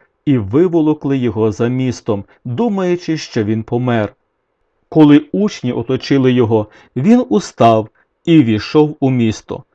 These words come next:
а назавтра пішов з Варнавою до Дервії. Звістивши Євангелію тому місту та навчивши багатьох, повернули назад до Лістри,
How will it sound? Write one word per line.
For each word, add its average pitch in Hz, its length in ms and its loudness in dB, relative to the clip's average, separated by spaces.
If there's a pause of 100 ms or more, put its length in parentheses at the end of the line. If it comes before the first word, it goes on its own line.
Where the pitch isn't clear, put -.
(420)
а 156 120 6
назавтра 240 580 0
пішов 160 580 0
з 131 80 -8
Варнавою 117 680 0
до 113 200 -2
Дервії. 95 640 -6 (1000)
Звістивши 160 680 0
Євангелію 127 720 0
тому 147 340 -2
місту 113 460 -2
та 147 140 0
навчивши 165 580 -2
багатьох, 151 640 0 (300)
повернули 180 680 4
назад 156 600 0
до 113 140 0
Лістри, 120 520 -2